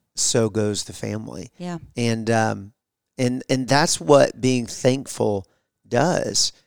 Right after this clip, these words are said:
Speaker 1: It, it changes the climate in the home when the husband and wife are, both have Thanksgiving in their heart. It changes the way I see you.
Speaker 2: Mm-hmm.
Speaker 1: It changes the way I see my kids.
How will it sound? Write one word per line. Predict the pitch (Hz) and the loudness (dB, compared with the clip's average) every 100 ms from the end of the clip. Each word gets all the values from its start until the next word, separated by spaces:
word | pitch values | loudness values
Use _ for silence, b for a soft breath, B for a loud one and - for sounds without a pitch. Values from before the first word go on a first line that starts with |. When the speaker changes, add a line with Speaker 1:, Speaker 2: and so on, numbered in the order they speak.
| b b - | b b -2
Speaker 1:
It, | 127 - _ | 0 0 _
it | 123 - | -6 -2
changes | - 120 127 147 156 - | 0 0 0 0 0 0
the | 131 | -4
climate | - 120 131 123 113 | -4 -2 0 -2 -6
in | 107 | -6
the | 101 | -6
home | 92 120 131 104 95 | -4 -4 -4 -6 -12
when | 127 104 | -10 -8
the | 101 | -6
husband | 92 104 - 107 | -4 -4 -4 -6
and | 98 | -6
wife | 95 113 107 101 - _ _ _ _ _ 110 | -2 0 0 -4 -12 _ _ _ _ _ -8
are, | 101 | -8
both | - 110 113 | -6 -2 0
have | 113 107 | 0 -2
Thanksgiving | - 110 - - 107 107 | -4 -6 -6 -6 -6 -6
in | 101 | -8
their | 98 | -8
heart. | 92 95 98 B B B | -4 -4 -6 B B B
It | - | 0
changes | 143 143 143 135 | 2 2 2 2
the | |
way | 120 120 | 2 4
I | 117 | 4
see | 110 - 113 | 2 -2 -4
you. | 104 107 120 175 - _ - | -2 0 0 -2 -8 _ -12
Speaker 2:
Mm-hmm. | 180 185 | -6 -2
Speaker 1:
It | - | -2
changes | - 123 127 127 120 | 0 0 0 0 0
the | 117 | 2
way | 113 110 | 2 2
I | 107 | 0
see | - 113 | -2 -2
my | 107 101 | -6 -8
kids. | - 120 120 147 - - | -4 0 0 0 -2 -2